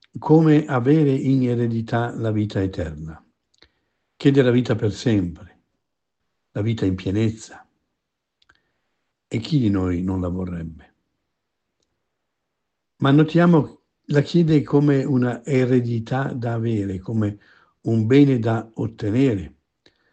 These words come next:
da conquistare con le sue forze. Infatti, per possedere questo bene, lui dice di aver osservato i comandamenti fin dall'infanzia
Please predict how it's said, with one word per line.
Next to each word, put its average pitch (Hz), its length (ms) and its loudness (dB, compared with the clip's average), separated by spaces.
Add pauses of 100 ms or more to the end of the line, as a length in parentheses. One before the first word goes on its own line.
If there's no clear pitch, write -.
(340)
da 110 200 -4
conquistare 113 640 -2
con 104 140 -4
le 98 100 -4
sue 95 220 -8
forze. - 640 -12 (2250)
Infatti, 135 460 -2
per 117 160 -2
possedere 120 520 0
questo 127 320 -4
bene, 175 460 0 (1300)
lui 143 120 4
dice 151 320 2
di 135 100 0
aver 127 220 0
osservato 113 580 -4
i 104 40 -2
comandamenti 107 960 -4
fin 113 200 -6
dall'infanzia 98 840 -8